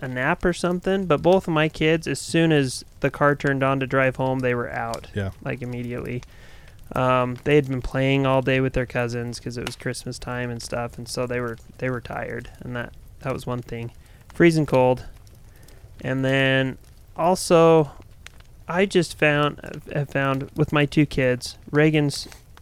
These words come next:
Speaker 1: so different than Lincoln, and when I really try to push Lincoln to do something that he's not comfortable with, he shuts down. And, and Reagan's a, handles it a little differently. And so, based on Lin-, my experience with Lincoln, my brother's experience with his boys,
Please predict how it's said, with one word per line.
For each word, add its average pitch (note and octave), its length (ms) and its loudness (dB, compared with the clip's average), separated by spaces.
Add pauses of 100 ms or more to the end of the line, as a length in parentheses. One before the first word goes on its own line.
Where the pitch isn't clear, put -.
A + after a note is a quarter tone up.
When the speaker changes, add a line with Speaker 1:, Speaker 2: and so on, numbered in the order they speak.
(160)
Speaker 1:
so D#3+ 300 4
different C#3 360 2
than B2+ 180 -4
Lincoln, E3 440 -2 (520)
and C3+ 120 0
when C3+ 100 4
I C3+ 60 4
really C3+ 320 6
try C3+ 200 2
to B2 80 -2
push - 440 -2
Lincoln C#3 480 -2
to C3 80 -4
do C3 180 -2
something C3 400 -4
that B2 60 -4
he's B2 220 -6
not B2 160 -6
comfortable B2+ 400 -6
with, C3 180 0
he B2 160 -8 (260)
shuts - 340 -8
down. B2 300 -6 (1120)
And, A#2+ 460 -2 (1000)
and C#3+ 120 -2
Reagan's D3+ 400 2
a, C3+ 200 0
handles C3 360 0
it B2 100 -2
a B2 80 -2
little B2 200 -2
differently. B2 500 -8
And B2 120 -8
so, C3+ 260 0 (1300)
based E3+ 300 4
on C#3+ 240 4
Lin-, D#3+ 260 2
my D3 140 0
experience C#3+ 480 -2
with C3+ 180 -8
Lincoln, D3+ 420 2
my C3 140 0
brother's C3 380 0
experience B2+ 520 -8
with - 160 -8
his D3 140 0
boys, C3+ 560 2